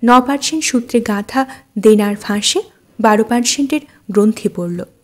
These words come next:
ছোট ভাই মাথা ছাড়া দিয়ে উঠে বলল, "বিলেতে গিয়ে ব্যারিস্টার করে আসি, রোজগার না করলে চলবে না।"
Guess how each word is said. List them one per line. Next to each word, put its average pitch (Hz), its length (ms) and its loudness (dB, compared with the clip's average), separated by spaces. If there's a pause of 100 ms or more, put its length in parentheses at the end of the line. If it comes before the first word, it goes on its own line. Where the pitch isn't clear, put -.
(680)
ছোট 185 280 -2
ভাই 277 260 0
মাথা 277 280 0
ছাড়া 262 280 0
দিয়ে 262 180 2
উঠে 254 240 0
বলল, 247 360 2 (920)
"বিলেতে 226 400 4
গিয়ে 233 200 2
ব্যারিস্টার 196 580 -4
করে 180 280 -8
আসি, - 300 -4 (440)
রোজগার 202 380 2
না 196 220 0
করলে 277 300 -2
চলবে 190 340 -4
না।" 180 160 -10